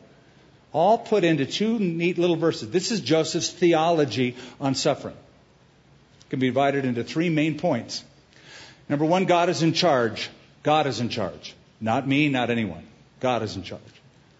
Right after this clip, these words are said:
Because he says, "Am I in the place of God? I'm not in charge. God is in charge, not me, not anyone. Am I in the place of God?"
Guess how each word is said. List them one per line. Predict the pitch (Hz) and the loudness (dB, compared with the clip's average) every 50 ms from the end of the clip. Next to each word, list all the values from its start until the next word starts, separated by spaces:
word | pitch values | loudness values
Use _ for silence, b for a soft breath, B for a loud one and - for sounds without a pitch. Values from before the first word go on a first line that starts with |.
| _ _ _ | _ _ _
Because | - - - 170 139 | -4 0 0 0 0
he | 135 156 | 0 -2
says, | 135 - 170 160 151 151 143 - B B B B B - | 0 2 2 4 4 2 0 -2 B B B B B -2
"Am | 131 135 | 0 2
I | 156 220 277 | 4 4 4
in | 339 359 | 4 4
the | 359 349 | 2 0
place | - - 190 185 214 233 - - | 0 0 2 2 2 2 2 0
of | 208 143 117 | -2 0 0
God? | 165 147 135 135 147 185 233 269 269 277 226 - - - - - - - _ _ _ _ _ _ _ - _ | 0 2 2 2 2 2 2 2 0 0 -4 -6 -10 -16 -20 -20 -20 -20 _ _ _ _ _ _ _ -18 _
I'm | - 175 | -4 0
not | 214 277 302 294 | 2 4 6 6
in | 285 | 6
charge. | 202 - 196 185 185 196 208 240 240 - - - - - - - - _ _ _ _ _ _ _ _ _ _ _ _ _ _ _ _ _ _ _ _ _ _ _ _ _ _ _ _ _ - | 6 6 6 6 6 6 4 2 2 -2 -6 -14 -16 -20 -20 -20 -20 _ _ _ _ _ _ _ _ _ _ _ _ _ _ _ _ _ _ _ _ _ _ _ _ _ _ _ _ _ 0
God | 185 196 208 233 262 | 2 4 6 6 4
is | 277 - 240 | 2 2 2
in | 247 - | 0 2
charge, | - 180 170 175 180 160 - | 4 4 6 6 4 4 2
not | 165 180 196 202 | 2 2 2 2
me, | 190 185 185 185 | 2 2 2 4
not | 180 180 185 180 | 4 4 4 4
anyone. | 180 165 151 135 113 95 90 - - - - - _ _ _ _ _ _ - | 4 4 2 0 0 -4 -8 -12 -16 -20 -20 -20 _ _ _ _ _ _ -4
Am | 143 147 | 0 2
I | 156 165 190 | 2 4 4
in | 214 | 2
the | 226 233 | 2 0
place | - - 185 185 190 185 - | 0 2 2 2 2 2 0
of | 196 165 135 | -2 -2 0
God?" | 143 135 127 131 139 160 196 220 202 214 | 0 2 2 2 2 2 2 0 -2 -6